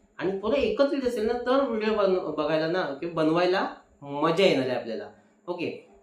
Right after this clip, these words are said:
तर आता मेन पॉइंट तर आपला हा आहे की व्हिडिओ काय येत नाही त्याचं. लग्नाचं कारण तर तुम्हाला कळलं असेल, लग्नाचं कारण एक,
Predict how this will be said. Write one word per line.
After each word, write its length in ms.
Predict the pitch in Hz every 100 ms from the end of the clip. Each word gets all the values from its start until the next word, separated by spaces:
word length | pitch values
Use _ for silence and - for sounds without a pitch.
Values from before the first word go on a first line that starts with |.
| -
तर 100 | 170
आता 300 | 170 185 185
मेन 440 | 180 185 190 190 185 - _ -
पॉइंट 360 | 175 180 196
तर 80 | 190
आपला 240 | 180 180
हा 140 | 170 180
आहे 160 | 190
की 500 | 208 - - 214 247 165
व्हिडिओ 360 | 156 170 190
काय 220 | 190 185 185
येत 140 | 180
नाही 140 | 185
त्याचं. 240 | 175 185 175
लग्नाचं 440 | 160 165 180 190
कारण 300 | 175 175 170
तर 80 | 170
तुम्हाला 220 | 170 175
कळलं 180 | 175 160
असेल, 160 | 160 160
लग्नाचं 320 | 151 180 196
कारण 240 | 196 202
एक, 260 | 214 214